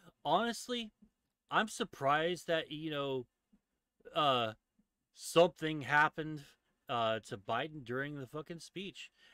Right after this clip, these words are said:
and then Kamala Harris fucking would just jump right in.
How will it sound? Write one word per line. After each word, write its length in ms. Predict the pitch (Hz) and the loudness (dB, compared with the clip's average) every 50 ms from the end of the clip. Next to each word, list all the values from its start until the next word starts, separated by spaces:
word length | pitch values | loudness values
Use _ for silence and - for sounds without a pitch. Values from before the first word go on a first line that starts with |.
| - - 123 | -18 -8 -6
and 140 | 127 131 | -4 -2
then 140 | 147 156 156 | -2 -4 -6
Kamala 440 | - 147 135 131 143 156 151 143 131 | -8 -10 -8 -4 -4 -2 -2 -4 -6
Harris 400 | 123 139 139 143 147 151 139 - | -6 -8 -8 -8 -8 -10 -12 -10
fucking 320 | - 139 135 - 143 135 127 | -10 -10 -10 -10 -10 -10 -8
would 140 | 127 117 107 | -8 -8 -10
just 300 | - 113 107 - - - | -12 -14 -14 -16 -16 -14
jump 280 | - 110 101 117 - - | -10 -10 -10 -10 -12 -10
right 280 | 127 135 151 165 165 196 | -8 -6 -6 -6 -6 -6
in. 280 | 254 254 208 143 131 | -8 -10 -10 -12 -14